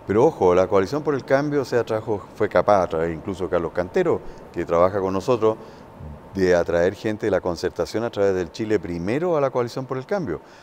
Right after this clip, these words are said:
Nosotros dejamos los zapatos en la calle, los ambientalistas, los regionalistas, los independientes.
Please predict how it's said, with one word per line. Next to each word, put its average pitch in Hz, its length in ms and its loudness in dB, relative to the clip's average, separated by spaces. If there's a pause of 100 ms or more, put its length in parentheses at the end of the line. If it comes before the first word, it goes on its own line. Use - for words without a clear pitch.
(200)
Nosotros 98 360 0
dejamos 117 200 2
los 104 100 -4
zapatos 98 380 0
en 110 60 -2
la 85 100 0
calle, 110 260 0
los 107 160 0
ambientalistas, 85 720 -4
los 80 140 -2
regionalistas, 80 640 -8
los 78 160 -6
independientes. 78 600 -6